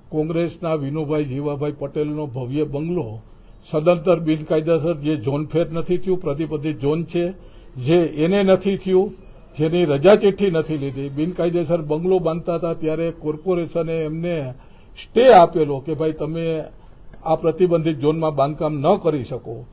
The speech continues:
ઈ એની સામે કોર્ટમાં ગયા તો કોર્ટે પણ કોર્પોરેશનને નહીં, બંનેને સ્ટે આપેલો કે ભાઈ જે સ્થિતિ છે એ સ્થિતિ જાળવી રાખવી.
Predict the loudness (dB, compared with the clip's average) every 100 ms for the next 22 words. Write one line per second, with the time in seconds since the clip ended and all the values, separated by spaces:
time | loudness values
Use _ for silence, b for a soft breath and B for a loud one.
0 | b b 0 2 4 2 2 2 2 2
1 | 8 8 8 4 2 2 2 0 -6 b
2 | b -8 -6 4 4 6 6 6 2 2
3 | 2 2 2 2 -2 -2 -2 0 0 0
4 | 0 0 -2 -2 -2 -2 -4 -6 -6 -6
5 | -4 -4 2 8 8 8 -2 -2 -6 -6
6 | -6 -6 -6 -6 -4 -4 0 0 0 -6
7 | -12